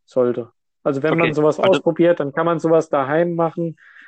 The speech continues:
Speaker 1: aber nicht, bevor man schwimmen geht und nicht,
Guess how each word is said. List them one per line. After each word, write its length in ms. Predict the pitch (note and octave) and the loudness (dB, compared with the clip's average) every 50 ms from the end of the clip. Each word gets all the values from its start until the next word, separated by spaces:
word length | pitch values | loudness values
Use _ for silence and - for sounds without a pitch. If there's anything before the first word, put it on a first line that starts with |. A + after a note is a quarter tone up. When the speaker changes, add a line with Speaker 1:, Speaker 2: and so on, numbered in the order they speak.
| - _ _ _ | -20 _ _ _
Speaker 1:
aber 260 | - - D3 C#3+ D3 C#3+ | -4 -2 0 0 2 2
nicht, 280 | D3+ E3 D#3+ D#3+ _ | 0 -2 -2 -2 _
bevor 300 | - D3+ C#3 - D3+ C#3+ | -4 -4 -2 0 0 0
man 200 | C#3 C#3+ C#3 C3+ | 0 0 -2 -4
schwimmen 400 | - - D3 C#3+ C#3+ C#3+ C#3+ C#3 | -4 -4 -4 -4 -2 -4 -6 -4
geht 300 | C3 C#3+ C#3 C#3 C3+ C3+ - | -2 0 2 2 2 0 -4
und 200 | - C3 C3 C3 | -10 -8 -6 -4
nicht, 260 | C#3+ D3 C#3+ - | -4 -4 -4 -6